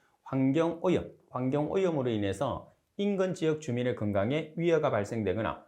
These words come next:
발생될 우려가 있는 경우. 자, 그리고 천재지변이나, 천재지변이나 기타 부득이한 사유로 처리, 어, 폐기물 처리를 계속하도록 할 필요가 있다고 인정되는 경우.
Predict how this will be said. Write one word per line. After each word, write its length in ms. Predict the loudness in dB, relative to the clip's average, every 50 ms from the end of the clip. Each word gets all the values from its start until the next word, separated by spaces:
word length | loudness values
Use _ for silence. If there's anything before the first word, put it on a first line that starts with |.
| _ _ _ _ 0
발생될 760 | 2 2 2 0 -2 -2 -2 2 2 2 2 2 -2 -6 -2
우려가 280 | 0 2 4 4 4 2
있는 220 | 0 0 -2 -2
경우. 420 | -2 -2 -2 0 -2 -2 -4 -8 _ _ _ _ _ _ _ _ _ _ _
자, 160 | 4 6 6 6
그리고 580 | 6 4 4 4 4 2 2 0 -4 -10 -18 -14
천재지변이나, 1160 | -6 -2 -2 0 0 2 2 0 0 0 -2 -4 -4 -2 0 0 0 0 -2 -2 -4 -6 -8 _ _ _
천재지변이나 1120 | -12 -8 -6 -4 -2 0 -2 -2 -2 -4 -4 -4 -2 -2 -2 -2 -2 -2 -4 -4 -8 -16 _ _ _ _
기타 460 | _ -10 -8 -6 -2 -2 -2 -2 -4 -4
부득이한 460 | 0 0 2 2 2 0 -2 -2 -2
사유로 560 | 0 0 0 2 2 2 2 0 0 -2 -6 -12 -20 _ _ _ _ _ _ _ _ _ _ _ _ _
처리, 440 | 0 2 2 4 4 2 0 0 2
어, 180 | 2 2 2 2
폐기물 340 | 0 0 0 0 0 -2
처리를 420 | 0 0 0 2 2 2 2 0 0
계속하도록 1200 | 0 2 2 2 2 0 -2 -2 -2 -6 _ -16 -10 -8 -2 0 0 0 0 -2 -8 -20 _ _ _ _ _ _ _
할 240 | 2 2 2 2 2
필요가 340 | -6 0 0 2 2 2 2
있다고 380 | 0 0 -2 -2 0 0 -2 -2 -2
인정되는 640 | -2 -2 0 0 0 0 0 0 -2 -2 -4 -6 -6
경우. 180 | -8 -10 -10